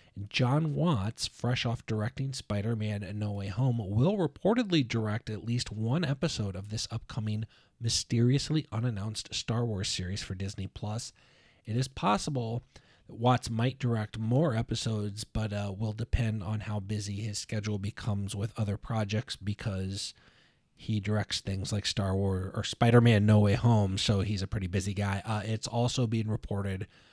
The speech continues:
from a handful of sources that Jon Favreau will be executive producing. Rumors suggest that this series will set,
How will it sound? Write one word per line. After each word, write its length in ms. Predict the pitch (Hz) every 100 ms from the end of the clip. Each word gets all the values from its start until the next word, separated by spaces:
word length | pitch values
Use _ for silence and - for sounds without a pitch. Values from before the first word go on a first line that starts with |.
| _ _
from 180 | - 110
a 100 | 101
handful 460 | - 127 120 113
of 120 | 98 -
sources 480 | 107 110 110 101
that 160 | 98 92
Jon 260 | 110 104 101
Favreau 560 | 117 127 143 104 92
will 160 | 101 95
be 160 | 101
executive 560 | 92 - 104 - 95 -
producing. 600 | - 98 104 - 104 104 - - - _
Rumors 320 | 113 143 143
suggest 440 | - 117 117 120 -
that 160 | 113
this 140 | - 143
series 400 | - 190 147 117
will 300 | 113 131 147
set, 460 | - - 151 143